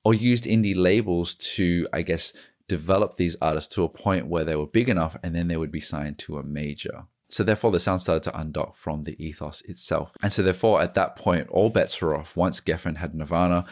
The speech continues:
indie music as an idea of independent music and alternative guitar music became more of an idea and an aesthetic more than an ethos and a point of view.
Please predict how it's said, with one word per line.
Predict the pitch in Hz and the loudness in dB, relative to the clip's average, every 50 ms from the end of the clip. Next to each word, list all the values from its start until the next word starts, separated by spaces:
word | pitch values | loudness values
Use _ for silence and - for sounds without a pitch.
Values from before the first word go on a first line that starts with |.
| - - | -4 -2
indie | 123 147 156 170 143 | 0 2 2 2 2
music | 143 135 131 123 127 - | 2 2 2 0 0 2
as | - 107 98 | 0 0 2
an | 101 90 | 2 2
idea | 85 85 92 92 87 87 | 0 2 2 2 2 2
of | 85 - | 2 0
independent | 90 87 87 - - 90 85 78 | -2 -4 -4 -4 -4 -4 -4 -2
music | - 90 90 90 92 98 87 - | -2 -2 -2 0 -2 -2 -4 -4
and | 85 85 | -4 -4
alternative | 85 82 - - 101 87 87 85 85 87 | -4 -6 -4 -4 -4 -2 -2 -2 -4 -6
guitar | - - - - - 113 120 | -6 -12 -8 -2 0 2 2
music | 117 101 95 92 92 90 - - | 2 2 0 0 -2 -4 -6 -6
became | - 92 - - 110 95 92 92 92 90 - - - _ _ - | -6 -6 -4 -2 -2 0 0 0 0 -2 -6 -14 -20 _ _ -6
more | 85 85 85 82 85 82 85 80 - | -4 -2 0 0 0 0 0 0 -2
of | 87 80 80 | -4 -4 -4
an | 73 78 78 | -4 -4 -4
idea | 76 76 - - 82 78 76 76 76 69 - | -6 -6 -6 -4 -4 -2 -2 -2 -2 -4 -6
and | - 80 76 | -8 -10 -8
an | 76 | -8
aesthetic | 73 76 - - - 110 107 101 98 - - - - _ _ | -8 -8 -6 0 2 2 2 2 0 -2 -10 -20 -20 _ _
more | - 82 85 87 90 95 101 104 104 107 107 90 87 | -6 -2 2 2 4 6 6 6 6 4 2 0 -4
than | 85 85 85 80 78 78 80 80 - _ _ _ _ _ _ _ _ _ - | -4 0 0 0 0 0 -4 -6 -8 _ _ _ _ _ _ _ _ _ -6
an | - 87 80 - - | -6 -6 -6 -4 0
ethos | - 107 107 110 - - 80 76 - - - _ - | 2 2 2 2 0 -2 -2 -2 -2 -6 -10 _ -8
and | 87 80 73 | -6 -6 -6
a | 73 | -8
point | - - 90 80 73 | -8 -6 -6 -6 -6
of | 71 73 | -6 -6
view. | 85 80 73 - | -4 -6 -6 -6